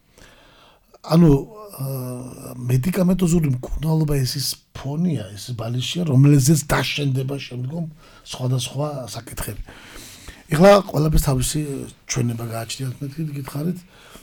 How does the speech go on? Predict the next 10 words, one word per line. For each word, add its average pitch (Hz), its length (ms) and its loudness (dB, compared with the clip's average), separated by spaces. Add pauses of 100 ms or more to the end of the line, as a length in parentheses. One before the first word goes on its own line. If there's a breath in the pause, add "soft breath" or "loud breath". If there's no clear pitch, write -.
(300 loud breath)
და, 156 600 4
რა 123 140 -2
თქმა - 240 -6
უნდა, 123 300 -2 (180)
ესეთი 104 400 -14
ტერმინი 117 400 -6
გახსოვს, 123 360 -8
ოპტიმალური 131 760 -4
მედიკამენტოზური 120 880 -6
მკურნალობა. - 720 -14